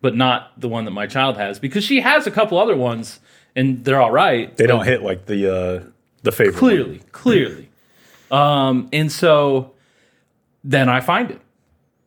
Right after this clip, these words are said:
Speaker 1: It's on eBay. And I find the original listing shortly thereafter. It's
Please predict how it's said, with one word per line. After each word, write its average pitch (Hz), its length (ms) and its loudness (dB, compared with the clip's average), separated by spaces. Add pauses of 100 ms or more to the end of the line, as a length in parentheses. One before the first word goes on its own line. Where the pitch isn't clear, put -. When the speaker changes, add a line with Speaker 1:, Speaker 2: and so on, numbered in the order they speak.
(680)
Speaker 1:
It's - 420 -4 (260)
on 120 220 -2
eBay. 175 400 -2 (2750)
And 131 120 2
I 135 120 2
find 220 360 2
the 185 100 2
original 165 500 0
listing 107 540 -6
shortly 117 380 0
thereafter. 123 640 -2 (800)
It's 123 300 -6